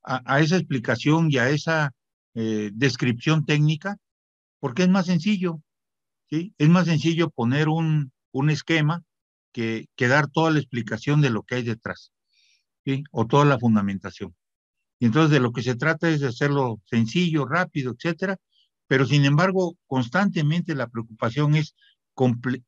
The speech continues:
complejicemos nuestras explicaciones, no las simplifiquemos, porque cuando simplificamos,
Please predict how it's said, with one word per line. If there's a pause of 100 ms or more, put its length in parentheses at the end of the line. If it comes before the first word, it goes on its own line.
complejicemos
nuestras
explicaciones,
no
las
simplifiquemos,
porque
cuando
simplificamos,